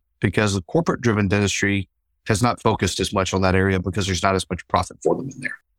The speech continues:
But we're also seeing, after the pandemic, some of the rural areas growing a little bit more. People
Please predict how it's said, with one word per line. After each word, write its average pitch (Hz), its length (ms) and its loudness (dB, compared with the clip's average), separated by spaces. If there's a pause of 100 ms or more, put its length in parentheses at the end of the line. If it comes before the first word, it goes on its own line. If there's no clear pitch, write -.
(100)
But 165 160 0
we're 202 160 0
also 170 280 0
seeing, 131 600 -2
after 123 260 0
the 117 100 0
pandemic, 113 560 0 (320)
some 135 300 -2
of 151 100 -2
the 139 80 2
rural 127 300 2
areas 120 640 -4 (260)
growing 151 360 0
a 107 40 -4
little 95 160 -2
bit 90 180 -4
more. 87 280 -6
People 117 280 -2